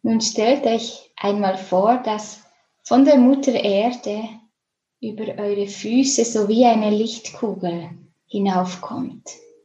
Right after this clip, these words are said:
die über eure Beine, durch die Knie, durch die Hüfte hinaufwandert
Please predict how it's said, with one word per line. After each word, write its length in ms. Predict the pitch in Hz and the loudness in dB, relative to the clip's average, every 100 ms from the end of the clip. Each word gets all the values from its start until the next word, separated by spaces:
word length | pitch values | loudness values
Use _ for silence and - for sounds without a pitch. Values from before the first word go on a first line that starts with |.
| _ _ _ _ _ _ _ _ _ _ _ _ _ | _ _ _ _ _ _ _ _ _ _ _ _ _
die 180 | 214 - | -8 -6
über 140 | 208 208 | -4 -2
eure 320 | 202 202 190 | 0 -2 -2
Beine, 640 | 185 180 202 262 294 285 - - _ _ _ | 0 2 4 6 4 2 -2 -16 _ _ _
durch 220 | 233 240 - | -8 -8 -6
die 160 | 269 | -8
Knie, 460 | - 247 247 240 233 | 0 4 4 4 0
durch 180 | - - | -4 -10
die 80 | |
Hüfte 540 | 214 - 240 240 - 233 | -12 -6 -6 -6 -6 -8
hinaufwandert 1300 | 226 226 208 202 269 - 247 254 262 269 277 - | -2 -2 0 2 2 4 2 6 4 2 -2 -8